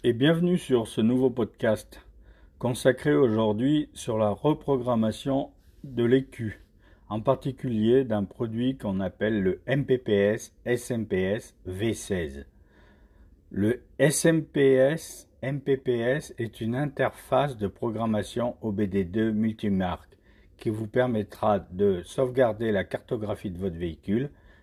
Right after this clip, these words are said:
réinjecter une cartographie reprogrammation améliorée de votre véhicule,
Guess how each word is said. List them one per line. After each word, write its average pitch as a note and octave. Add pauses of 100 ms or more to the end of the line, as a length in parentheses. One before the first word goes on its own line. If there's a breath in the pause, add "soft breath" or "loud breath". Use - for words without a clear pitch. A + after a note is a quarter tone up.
(120)
réinjecter C3 (100)
une G2
cartographie G#2+
reprogrammation G2
améliorée G#2
de E2+
votre F2
véhicule, G2+